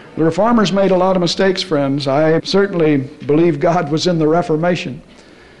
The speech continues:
He's not responsible for some conclusions some people come to. And that's not the only place that Luther missed it.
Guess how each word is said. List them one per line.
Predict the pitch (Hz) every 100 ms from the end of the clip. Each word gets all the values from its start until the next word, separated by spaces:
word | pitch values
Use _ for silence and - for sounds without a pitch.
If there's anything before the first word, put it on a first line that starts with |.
| - - - -
He's | 165 240 220
not | 247 202
responsible | 190 - 233 285 - 175 175
for | 175 160
some | 156 156
conclusions | 143 147 139 240 302 143 139 143 - -
some | - - 160
people | 151 151
come | 135 208 147
to. | 120 95 - - - - - - - - - - - - - - -
And | 131
that's | 175 -
not | 180 175
the | 170
only | 190 185
place | 185 156 147
that | 147 131
Luther | 180 247 190
missed | 156 139 -
it. | 117